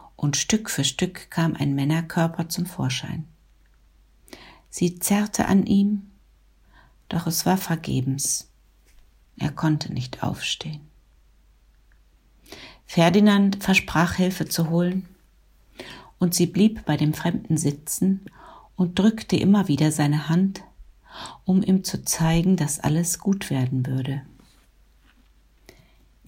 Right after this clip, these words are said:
Gelegentlich streichelte sie seine Stirn. Irgendwann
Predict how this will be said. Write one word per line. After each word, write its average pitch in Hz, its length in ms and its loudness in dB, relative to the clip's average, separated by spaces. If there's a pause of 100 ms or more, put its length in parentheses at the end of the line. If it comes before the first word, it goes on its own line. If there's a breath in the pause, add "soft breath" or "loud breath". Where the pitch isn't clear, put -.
Gelegentlich 190 1000 0
streichelte 180 680 0
sie 165 200 -2
seine 175 300 2
Stirn. 139 520 0 (1700 loud breath)
Irgendwann 185 840 0